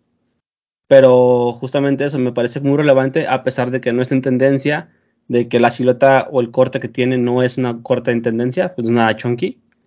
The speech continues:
Pero es, creo que es como, como ese premio, güey, a la gente que, porque también el par, creo yo, que lo compró la gente que de verdad era como fan de Yeezy. No, no tanto la gente que está como en el hype.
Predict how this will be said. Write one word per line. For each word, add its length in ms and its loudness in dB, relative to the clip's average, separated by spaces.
Pero 200 6
es, 160 2
creo 180 -2
que 100 -4
es 80 -4
como, 520 -2
como 220 0
ese 160 0
premio, 540 2
güey, 140 -8
a 60 -6
la 80 -6
gente 300 -4
que, 400 -4
porque 160 -2
también 280 4
el 120 4
par, 280 2
creo 220 4
yo, 320 -4
que 100 0
lo 140 4
compró 260 -2
la 80 0
gente 300 -8
que 120 -2
de 120 0
verdad 360 0
era 220 0
como 140 -6
fan 260 -4
de 120 -4
Yeezy. 420 -10
No, 300 0
no 320 -2
tanto 840 -2
la 80 -6
gente 200 -2
que 40 -6
está 160 -6
como 160 -4
en 80 -2
el 60 -8
hype. 260 -8